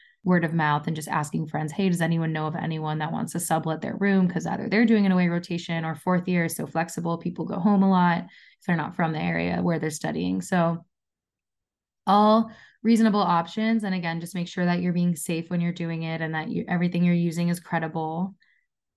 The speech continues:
And then people will ask a lot of times, "How many away rotations should I apply to?" Away rotations have become very competitive. And I think you should definitely apply to more than you want to actually attend.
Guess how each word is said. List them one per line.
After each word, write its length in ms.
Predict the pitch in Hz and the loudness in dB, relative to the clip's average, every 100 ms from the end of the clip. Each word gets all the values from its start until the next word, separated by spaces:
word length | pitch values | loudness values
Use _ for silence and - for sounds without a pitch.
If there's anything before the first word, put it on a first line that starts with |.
| _ _ _ 220 | _ _ _ 4
And 140 | 226 | 6
then 120 | 220 | 6
people 300 | 226 240 277 | 6 6 6
will 100 | 254 | 6
ask 300 | 214 220 220 | 4 0 0
a 60 | 202 | 0
lot 220 | 196 185 | 2 2
of 80 | 185 | 0
times, 480 | - 185 180 180 180 | -2 0 2 0 -2
"How 200 | 202 208 | -2 0
many 420 | 208 202 196 190 | 2 2 0 -2
away 220 | 185 170 | -2 -4
rotations 500 | 165 165 165 175 175 | -4 -6 -8 -6 -4
should 140 | 175 | -2
I 80 | 160 | 0
apply 360 | 156 - 160 165 | -2 -2 -4 -4
to?" 540 | - 202 208 214 208 - _ _ _ _ _ | -2 0 2 2 -2 -10 _ _ _ _ _
Away 220 | 220 214 | 2 6
rotations 460 | 220 233 233 202 208 | 6 4 2 2 -2
have 180 | 196 185 | 0 0
become 340 | 190 208 196 | -2 -2 -2
very 220 | 190 185 180 | -2 -2 -2
competitive. 640 | 196 180 180 180 190 254 269 _ - - _ _ | -4 -4 -2 -2 -2 -4 -8 _ -20 -20 _ _
And 160 | 202 190 | 2 4
I 320 | 180 185 - | 4 2 0
think 240 | 214 202 208 | 0 0 -2
you 60 | |
should 160 | 185 196 | -2 -2
definitely 300 | 185 180 202 | -4 -2 -4
apply 300 | 196 190 180 | -2 0 0
to 160 | 196 | 0
more 360 | 185 175 175 175 | 2 2 0 0
than 200 | 175 170 | 0 0
you 140 | 170 | 0
want 320 | 170 170 175 - | -2 -4 -6 -8
to 140 | 185 | -6
actually 460 | 170 165 - 180 165 | -4 -6 -4 -2 -2
attend. 640 | 160 170 156 180 208 226 | -2 -2 0 2 0 -2